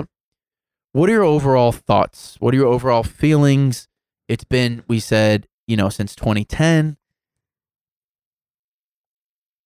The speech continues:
Speaker 2: Is the hype real? Was it real? Is it still real right now? Is this a top show of all time?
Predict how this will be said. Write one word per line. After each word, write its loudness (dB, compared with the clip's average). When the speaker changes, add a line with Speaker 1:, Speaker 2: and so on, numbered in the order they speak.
Speaker 2:
Is -4
the -2
hype 0
real? 0
Was 2
it 0
real? 0
Is 2
it 0
still 0
real 2
right 0
now? 0
Is -10
this -2
a -2
top 0
show 2
of 0
all 2
time? 0